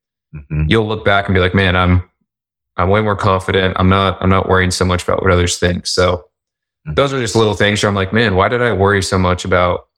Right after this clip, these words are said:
Speaker 2: if this is cool or if I fit in?"
Speaker 1: Mm-hmm.
Speaker 2: So I just try to, yeah, I try to tell some of the kids that, like, 'cause I know they're going through it, 'cause we all go through it.
Speaker 1: Yep. Yep.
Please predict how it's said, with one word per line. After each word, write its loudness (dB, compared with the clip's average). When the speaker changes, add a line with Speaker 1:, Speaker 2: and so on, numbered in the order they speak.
Speaker 2:
if -2
this 0
is -2
cool 4
or 4
if -2
I 0
fit 0
in?" 0
Speaker 1:
Mm-hmm. -14
Speaker 2:
So 0
I -2
just -6
try 0
to, -2
yeah, -2
I -6
try -2
to -2
tell 0
some -4
of 0
the 0
kids -4
that, 0
like, -4
'cause -8
I 2
know 2
they're 0
going -2
through 2
it, -4
'cause 0
we 2
all 2
go -4
through 2
it. -2
Speaker 1:
Yep. -2
Yep. -2